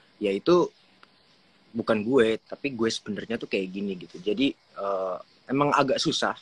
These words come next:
untuk memisahkannya, eh, antara karya dan si pencipta karya gitu. Tep-, eh, karena selalu berkesinambungan gitu.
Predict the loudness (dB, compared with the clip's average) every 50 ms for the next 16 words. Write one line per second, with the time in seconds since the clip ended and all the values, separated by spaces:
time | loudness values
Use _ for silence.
0 | -14 -20 _ _ -8 -6 -4 -4 -6 _ _ _ _ _ _ _ _ _ _ _
1 | _ _ 2 4 6 6 6 4 4 2 2 2 2 2 2 0 -4 -6 -8 -10
2 | -14 _ -20 -20 _ _ _ _ _ _ _ _ _ _ -8 -6 -4 -2 -2 -2
3 | -2 -2 -2 -2 -2 -4 -4 -4 -4 -4 -4 -4 -4 -4 -6 -6 -8 -10 _ _
4 | _ _ _ _ _ _ _ _ _ _ _ _ _ _ _ _ _ _ _ _
5 | -6 -6 0 2 4 4 4 4 2 2 0 0 2 2 2 2 2 0 -2 -6
6 | -6 -8 -8 -10 -10 _ _ -8 -6 -4 -2 -2 -2 -2 -2 -6 -8 -10 -8 -8
7 | -10 -6 -2 -2 0 0 2 0 0 0 -2 -4 -4 -6 -8 -10 -16 _ _ _
8 | _ _ _ _ _ _ _ _ _ _ -8 -8 -6 _ -4 -2 -2 0 0 -2
9 | -2 -4 -4 -2 0 0 -2 -2 -2 0 0 2 2 2 0 -2 -2 -4 -6 -6
10 | -6 -6 -6 -4 -2 -2 -2 -2 -2 -2 -2 -2 -2 -4 -4 -6 -6 -10 -14 -18